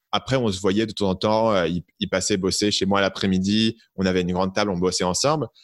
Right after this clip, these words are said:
Et puis, p-, petit à petit, on se voyait de moins en moins souvent jusqu'à ce qu'on se voit uniquement une fois par semaine pour le plan de la semaine et pour vraiment faire le bilan. Et c'était en gros tout ce qu'on avait besoin d'avoir. Et puis après aussi, on était sur Slack tous les jours pour échanger. Donc, on a transitionné petit à petit dans cette direction.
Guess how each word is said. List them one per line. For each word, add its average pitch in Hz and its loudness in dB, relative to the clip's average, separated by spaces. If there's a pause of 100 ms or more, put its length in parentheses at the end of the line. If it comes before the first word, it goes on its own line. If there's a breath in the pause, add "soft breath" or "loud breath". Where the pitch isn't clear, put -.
(200 soft breath)
Et 202 0
puis, 196 -2
p-, - -14
petit 120 -2
à 101 0
petit, 151 0 (300)
on 98 -4
se 98 -6
voyait 110 2
de 101 2
moins 107 0
en - 0
moins 104 2
souvent 113 0
jusqu'à 113 0
ce 113 -2
qu'on 98 -6
se 95 -8
voit 110 2
uniquement 107 0
une 104 0
fois 107 -2
par 92 -2
semaine 120 -2
pour 95 -2
le 90 2
plan 107 -2
de 104 -2
la 95 2
semaine 120 0
et 104 0
pour 92 -2
vraiment 98 0
faire 101 0
le 90 0
bilan. 101 0 (320 soft breath)
Et - -8
c'était 98 -2
en 92 2
gros 104 0
tout 113 -6
ce - -6
qu'on 101 -4
avait 90 2
besoin 92 -2
d'avoir. 104 0
Et 95 -12
puis - -4
après 120 -2
aussi, 110 0
on 107 2
était 95 -2
sur - -2
Slack 113 0
tous - -4
les 92 2
jours 117 0
pour 98 0
échanger. 92 -2 (680)
Donc, 101 -2
on 113 2
a 101 2
transitionné 117 0
petit 117 -4
à 120 0
petit - -6
dans 113 -2
cette 95 -2
direction. 101 0